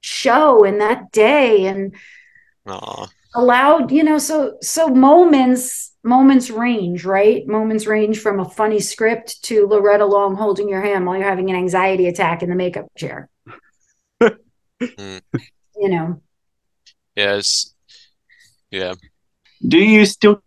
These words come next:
Speaker 3: keep in touch with anyone from Sesame Street?
Speaker 1: Oh, yeah. Oh, yeah. Sonia and I were on the phone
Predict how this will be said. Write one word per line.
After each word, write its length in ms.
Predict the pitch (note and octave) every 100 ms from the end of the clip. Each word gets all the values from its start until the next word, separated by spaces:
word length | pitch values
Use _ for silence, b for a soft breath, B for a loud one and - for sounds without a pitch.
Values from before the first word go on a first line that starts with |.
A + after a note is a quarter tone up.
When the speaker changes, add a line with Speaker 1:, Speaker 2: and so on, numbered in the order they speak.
| _
Speaker 3:
keep 220 | - G3 F#3+
in 140 | E3+
touch 360 | - F3 E3+ -
with 160 | D#3 D3+
anyone 380 | C#3+ C3 C3
from 160 | C3+ A#2
Sesame 440 | - C3 - A2
Street? 340 | - - E2+ - _ -
Speaker 1:
Oh, 580 | B3 B3 A3+ G3 F3+ E3+
yeah. 420 | D#3+ D#3 C#3 F3 F3+ _
Oh, 400 | - G3+ F#3+ F3
yeah. 360 | F3 E3 D#3 E3
Sonia 560 | - - G3+ G3 G3 F#3+
and 160 | F3+ F#3
I 200 | F3 F3
were 200 | F3 E3+
on 220 | E3+ F3+
the 80 | F3+
phone 600 | - F#3 F3+ F3 F3+